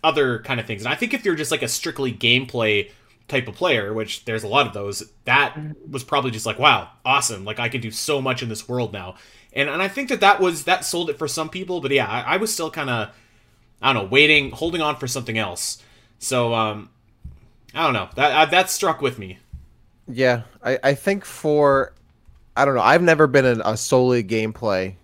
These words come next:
Speaker 2: kind of person, at least when it comes
Speaker 1: Mm.
Speaker 2: to single player games. When it comes to multiplayer games, I'm totally fine being a gameplay only person. That's fine.
Speaker 1: Right.
Speaker 2: But for single player, like, I really kinda need it to be firing all cylinders for me to, like, really put the time in. Unless, like, there's one aspect of it that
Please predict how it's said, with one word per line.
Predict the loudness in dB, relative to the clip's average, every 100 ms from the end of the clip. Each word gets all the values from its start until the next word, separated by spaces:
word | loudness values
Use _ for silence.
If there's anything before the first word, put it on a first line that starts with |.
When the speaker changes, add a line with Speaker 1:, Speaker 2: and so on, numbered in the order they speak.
| _
Speaker 2:
kind | -6 -4
of | -4 -6
person, | -8 -6 -8
at | -6
least | -4
when | -4
it | -2
comes | -2 -4
Speaker 1:
Mm. |
Speaker 2:
to | -6
single | -6 -6
player | -4 -4 -4
games. | -6 -8 -10 -16 _ _ _ -4
When | 2
it |
comes | 4
to | 6
multiplayer | 6 6 4 4 6 6
games, | 4 2 0
I'm | -4 0
totally | 2 2 2
fine | 0 -2 -2
being | -6 -6 -8 -14 _
a | -8
gameplay | 0 0 2 2 2
only | 2 0 -4
person. | -4 -4 -4 -4 -6 -6 -12 _ _
That's | -10 -8
fine. | -6 -4 -6 -14 _ _ _
Speaker 1:
Right. | 0
Speaker 2:
But | 2 2 0 _ _ -6
for | -4
single | -2 2 2
player, | 2 4 6 6
like, | 4 2
I | 0
really | 0 0 0
kinda | -2 0 0
need | -4 -6
it | -4
to | -4
be | -4 -8 -8
firing | -4 0 2 2 0 -2
all | -4
cylinders | -4 -4 -4 -4 -6 -6
for | -6
me |
to, | -4
like, | -6 -4
really | -4 -4
put | -4 -6
the | -4
time | -4 -2 -2 -2
in. |
Unless, | -2 -2 4
like, | 2 2
there's | 0 2
one | 4
aspect | 2 0 -4 -2
of | 0 0
it | 0
that | 2 2